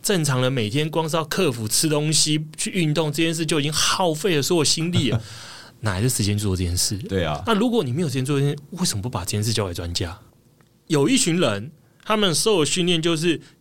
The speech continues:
Speaker 1: 抵抗各种心理学或是各种人性上诱惑，来选好的股票、选好的债券、做好投资。啊，你可以找这，这群人帮你做这件事，干嘛自己那么累？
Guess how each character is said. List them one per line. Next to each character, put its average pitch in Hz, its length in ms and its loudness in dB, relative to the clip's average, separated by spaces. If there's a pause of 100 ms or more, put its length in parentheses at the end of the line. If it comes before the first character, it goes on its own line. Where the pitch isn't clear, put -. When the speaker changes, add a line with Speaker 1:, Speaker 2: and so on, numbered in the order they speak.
(140)
Speaker 1:
抵 117 300 0
抗 123 380 -2 (100)
各 180 220 2
种 107 240 -4
心 165 260 2
理 131 160 2
学 101 340 0
或 147 200 0
是 156 80 0
各 156 240 0
种 104 160 -4
人 104 280 -2
性 170 220 2
上 139 220 0 (160)
诱 175 200 0
惑， 98 360 -8 (760)
来 110 180 -2
选 117 260 0
好 110 140 -2
的 95 80 0
股 110 160 -8
票、 95 320 -10
选 - 440 -2
好 82 200 -2
的 90 60 -12
债 104 200 -2
券、 95 240 -4 (300)
做 147 160 0
好 92 140 -8
投 92 220 -8
资。 104 300 -6 (640)
啊， 151 100 -2
你 120 100 0
可 147 120 -2
以 165 80 0
找 110 120 -2
这， 135 140 -2
这 147 160 -2
群 123 140 0
人 104 80 0
帮 117 160 0
你 - 20 -4
做 107 140 0
这 101 40 0
件 104 80 0
事， 110 140 -2
干 117 160 -2
嘛 90 140 -8
自 - 80 -6
己 101 120 -6
那 95 60 -6
么 90 80 -6
累？ 87 260 -6